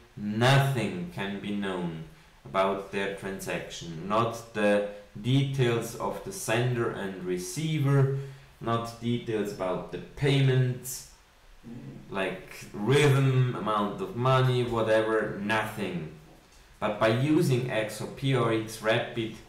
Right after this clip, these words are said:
Speaker 1: as soon as X, X R P is being transacted, it'll be written onto the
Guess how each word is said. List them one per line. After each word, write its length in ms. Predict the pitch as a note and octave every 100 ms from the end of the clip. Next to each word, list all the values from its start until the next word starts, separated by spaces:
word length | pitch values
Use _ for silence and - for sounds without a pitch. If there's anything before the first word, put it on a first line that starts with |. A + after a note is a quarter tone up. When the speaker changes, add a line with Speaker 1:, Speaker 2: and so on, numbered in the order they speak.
| - - -
Speaker 1:
as 160 | G#2 -
soon 460 | - D#3 D3+ B2+ -
as 380 | A2 A2 - G#2
X, 480 | G#2 - - - -
X 320 | A2+ B2 -
R 100 | G#2 - -
P 300 | B2+ A#2+ -
is 140 | -
being 300 | - G#2 G2+
transacted, 760 | G2+ G2+ G#2 A2 A2 A#2 A2 -
it'll 240 | A#2 A#2
be 420 | A#2 A#2 A2+ G#2+ - - - - - - - - - - -
written 580 | B2 D3+ C#3 D3 C#3 A#2+
onto 320 | B2 B2 B2
the 160 | -